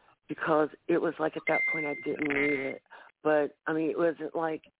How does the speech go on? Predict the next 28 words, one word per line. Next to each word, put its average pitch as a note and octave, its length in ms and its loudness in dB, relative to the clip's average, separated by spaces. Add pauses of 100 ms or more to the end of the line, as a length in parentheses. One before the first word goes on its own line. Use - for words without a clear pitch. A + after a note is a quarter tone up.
(120)
he E3 240 -2
ever E3 220 2
had D#3 160 -6 (120)
tried C#3+ 240 0
to C#3 80 -16
be D3 220 -2
in D3+ 60 0
her C#3+ 140 -2
life C#3+ 540 -2
or C3 340 -4 (540)
was D3+ 160 -2
trying E3 240 4
to D3+ 60 0
be C#3+ 240 -2
that C#3+ 220 2 (100)
father. C#3 480 -2 (540)
Uh, D3+ 100 0
he D#3 120 -2
knew D#3+ 280 2
where D3 160 2 (100)
she D3+ 60 -10
was C#3+ 220 -4
at C#3 360 -2
and D3+ 100 -8 (140)
could F3+ 160 0
have, C#3 480 -4 (540)
but - 260 0
didn't. D3 440 0